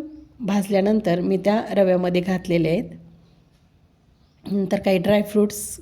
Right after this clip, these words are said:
घेतलेत, ड्रायफ्रुट्स पण भाजूनच घेतलेले आहेत मी आणि त्या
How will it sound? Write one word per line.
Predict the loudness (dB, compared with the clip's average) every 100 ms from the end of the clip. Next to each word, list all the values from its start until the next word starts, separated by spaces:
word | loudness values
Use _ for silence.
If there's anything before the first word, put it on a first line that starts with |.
| -12
घेतलेत, | -8 -6 -4 -2 -4 -6 -20 _ _ _ _ _ _ _ _ _ _ _ _ -20 -20 -14 0
ड्रायफ्रुट्स | 2 2 0 -2 0
पण | 0
भाजूनच | 2 2 2 0 0
घेतलेले | -2 0 0 0
आहेत | 0
मी | -2 -2 -2 -4
आणि | -2
त्या | 0 0